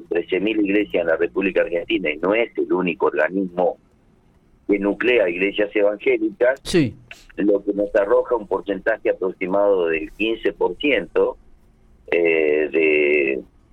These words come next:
Speaker 1: eh, la población activa en la República Argentina, eh, con relación a esto de, entonces, mi-, midiéndolo en números, ¿no?
Speaker 2: Ujú.
Speaker 1: Eh,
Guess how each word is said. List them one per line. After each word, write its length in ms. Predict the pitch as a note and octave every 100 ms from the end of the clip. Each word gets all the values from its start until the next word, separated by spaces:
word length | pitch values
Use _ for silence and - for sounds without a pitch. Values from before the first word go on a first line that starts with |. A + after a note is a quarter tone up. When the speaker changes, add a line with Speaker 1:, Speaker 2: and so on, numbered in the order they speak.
| _
Speaker 1:
eh, 160 | - D#2+
la 180 | D#2+ E2
población 540 | E2+ E2 - G#2+ G2+
activa 460 | F#2 - - F2+ D2+
en 80 | D2+
la 80 | C#2+
República 480 | D#2 E2 F2+ F2+
Argentina, 720 | G2 F#2 G#2+ F#2+ A2+ G#2 B2+ - - - - -
eh, 340 | - D2+ D2+ D2+ C#2+ -
con 340 | - F#2+ B2+
relación 540 | G#2 E2 F2 - F#2+ A2+
a 160 | F2
esto 680 | F2 F#2 C3+ C3 F2 C#2+ - - - - - E2
de, 720 | F2+ F2+ E2+ D#2+ D#2+ D#2 D2
entonces, 760 | - F#2+ - G#2 G#2 G#2 F#2 E2+ - -
mi-, 580 | E2+ F2+ F2+ F2+ F#2+ F#2+
midiéndolo 580 | - G2 G2+ A#2 A#2 A2
en 160 | A2 B2
números, 440 | C3 F2+ D2 D2 C#2+
¿no? 200 | G2 C3+
Speaker 2:
Ujú. 400 | D3+ C#3+ C3 G#2+
Speaker 1:
Eh, 360 | - D2+ C#2